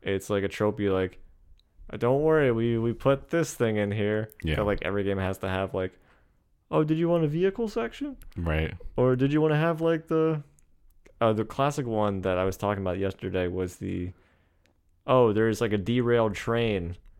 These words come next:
Speaker 2: Yeah,
Speaker 1: You have
Speaker 2: yeah.
Speaker 1: to navigate in between parts of the train on this bridge
Speaker 2: On a bridge,
Speaker 1: that's
Speaker 2: yeah.
Speaker 1: also kind of destroyed. Whoa."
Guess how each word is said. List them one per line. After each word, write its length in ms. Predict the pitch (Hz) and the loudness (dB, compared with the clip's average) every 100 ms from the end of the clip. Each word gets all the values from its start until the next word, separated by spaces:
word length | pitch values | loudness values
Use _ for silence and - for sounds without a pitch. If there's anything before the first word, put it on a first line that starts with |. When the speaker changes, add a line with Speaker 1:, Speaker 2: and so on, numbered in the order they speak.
| - | -2
Speaker 2:
Yeah, 220 | 92 82 | 4 6
Speaker 1:
You 60 | 73 | 6
have 80 | 82 | 4
Speaker 2:
yeah. 60 | 78 | 6
Speaker 1:
to 360 | 110 104 98 | 6 4 2
navigate 640 | 104 110 123 110 107 104 | 2 2 4 2 2 2
in 60 | 104 | 2
between 340 | 110 - 120 104 | -2 -2 -2 0
parts 280 | - 120 | 0 -2
of 60 | 107 | -2
the 60 | 107 | -4
train 320 | 131 127 104 | -2 0 0
on 100 | 107 | -2
this 100 | 101 | -2
bridge 420 | 117 135 123 95 | 0 2 2 2
Speaker 2:
On 120 | 92 | 2
a 40 | 80 | 2
bridge, 220 | 78 76 | 2 2
Speaker 1:
that's 120 | - | 2
Speaker 2:
yeah. 100 | 80 | 4
Speaker 1:
also 220 | 156 143 | 4 2
kind 240 | 131 143 143 | 0 -2 -2
of 80 | |
destroyed. 480 | 135 131 - 160 123 | -4 -6 -2 0 0
Whoa." 560 | 131 160 156 147 104 | 0 2 2 2 0